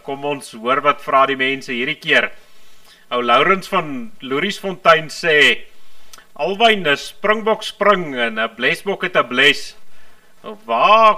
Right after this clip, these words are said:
kom die naam boerbok vandaan?" Eh, nou, ek weet nie, Johan, hoe is julle bekend met boerbokke daar in die Vrystaat nie? Ehm, ek weet hier in Transvaal het ons 'n sê ding, jy weet, daar's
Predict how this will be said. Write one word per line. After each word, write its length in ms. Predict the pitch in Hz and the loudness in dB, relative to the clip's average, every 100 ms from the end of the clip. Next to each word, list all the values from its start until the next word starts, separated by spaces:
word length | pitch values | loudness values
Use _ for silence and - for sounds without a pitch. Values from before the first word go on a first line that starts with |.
| - | 0
kom 180 | 196 190 | -6 -4
die 120 | 180 | -2
naam 380 | 127 131 147 123 | 0 2 0 -6
boerbok 500 | 127 139 135 139 - | -8 -6 -4 -4 -6
vandaan?" 400 | 127 110 98 - _ _ _ _ _ _ _ _ _ _ _ | -10 -8 -8 -12 _ _ _ _ _ _ _ _ _ _ _
Eh, 220 | - - - _ | -12 -12 -12 _
nou, 200 | 131 135 | -10 -2
ek 160 | 131 127 | -2 0
weet 180 | 127 - | -2 -2
nie, 120 | 208 | -4
Johan, 320 | 165 135 151 | 0 0 0
hoe 520 | 131 131 165 175 151 147 | -4 -2 -2 -2 -4 -6
is 120 | 139 | -6
julle 180 | 120 131 | -4 -4
bekend 440 | 135 123 170 156 127 | -4 -4 -6 -6 -4
met 180 | 117 - - - | -4 -4 -14 -8
boerbokke 500 | 123 151 156 - 123 | -6 -2 -4 -2 0
daar 160 | - | 2
in 60 | 120 | 0
die 80 | 117 | -2
Vrystaat 640 | - 160 170 - - 170 - | 0 2 2 0 2 2 -4
nie? 140 | - - - - - _ - | -12 -12 -14 -16 -20 _ -20
Ehm, 420 | - - 220 220 214 - _ _ _ _ _ - - | -16 -12 -10 -10 -12 -20 _ _ _ _ _ -20 -14
ek 160 | - 117 | -14 -12
weet 320 | 117 147 - | -6 -6 -4
hier 160 | 127 | -4
in 80 | 143 | -4
Transvaal 560 | - 143 - - 151 156 | -4 -6 -6 -4 -2 -2
het 160 | 147 | -4
ons 260 | 143 123 - | -8 -12 -6
'n 200 | 120 113 | -4 -4
sê 340 | 101 160 156 151 | -6 -4 -2 -2
ding, 200 | 135 117 | -4 -6
jy 100 | 113 | -8
weet, 160 | 120 120 | -6 -4
daar's 640 | - 110 - - - - | -4 -4 -8 -18 -20 -20